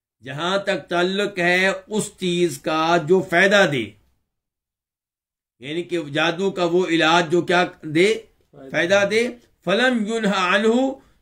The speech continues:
Speaker 1: तो उससे रोका नहीं गया, वो ममनू नहीं है। इंतहा। इख्तिताम को पहुंचा क्या?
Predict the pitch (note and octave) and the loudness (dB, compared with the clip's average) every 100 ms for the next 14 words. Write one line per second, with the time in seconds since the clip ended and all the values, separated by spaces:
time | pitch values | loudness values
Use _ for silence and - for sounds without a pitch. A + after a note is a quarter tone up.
0 | _ _ E3 - G#3+ - G#3+ G3+ F3 E3+ | _ _ -16 -8 -8 -6 -2 2 2 2
1 | F3 F3+ D#3+ D3+ F3 G3 F3+ G3+ G#3+ G3 | 2 0 0 2 0 0 2 4 4 2
2 | F#3 D#3 D#3+ F3 E3+ D3 C#3 D#3 A#2+ F#2+ | 0 0 2 4 4 2 0 0 -2 -8
3 | - _ _ _ _ _ _ _ _ _ | -16 _ _ _ _ _ _ _ _ _
4 | _ _ _ _ _ _ _ _ _ A3 | _ _ _ _ _ _ _ _ _ -10
5 | G#3+ - D#3 C#3 A#2 - _ _ _ _ | -10 -8 -8 -6 -8 -12 _ _ _ _
6 | _ _ _ _ _ _ _ _ _ _ | _ _ _ _ _ _ _ _ _ _
7 | _ _ _ _ _ _ _ _ _ _ | _ _ _ _ _ _ _ _ _ _
8 | _ - D3+ - C3 D#3+ F3 F#3 F#3 E3+ | _ -16 -14 -12 -8 -2 -2 -2 -4 -2
9 | E3+ E3+ E3+ D#3+ D#3 D3+ E3 E3 | -2 -2 -2 -2 -4 -4 0 0